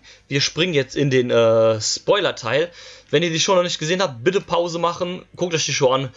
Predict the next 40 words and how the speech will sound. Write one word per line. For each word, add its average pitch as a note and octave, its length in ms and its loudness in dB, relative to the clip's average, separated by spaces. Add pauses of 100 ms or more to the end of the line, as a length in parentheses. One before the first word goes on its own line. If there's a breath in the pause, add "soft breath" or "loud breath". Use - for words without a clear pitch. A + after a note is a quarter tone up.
(340 loud breath)
hört B2+ 240 0
dann C3 180 0
weiter. A#2 220 -2
Ansonsten, C#3+ 520 -2
ihr D3 120 2
kennt C#3+ 220 -4
das, B2+ 180 0
ne? D#3 300 4
Wenn C3 120 -2
jetzt A#2 140 -4
gleich A#2 180 -2
die A2 360 0
Ringglocke D3+ 400 -2
ertönt, B2+ 360 -2
dann A2+ 320 -2 (840 soft breath)
wird D3 160 -2
drauf C3 140 -2
losgespoilert. C3+ 580 2
Wir C#3 100 -2
sprechen - 320 -4
über B2 140 0
Ergebnisse, C3+ 680 2
über, A2 500 2
ähm, G#2 520 -8 (760)
unsere A#2+ 420 2
Emotionen, D#3+ 680 0
über A#2+ 460 0 (440 loud breath)
was - 160 -2
wir C#3+ 80 0
mochten, E3+ 320 -2
was C3 180 0
wir C#3+ 60 -4
nicht E3+ 180 -4
mochten D3+ 540 -2
und E3 200 0
so C#3+ 120 0
weiter D3+ 240 0
und C3 140 0
so B2+ 80 -2
fort. F#3+ 420 0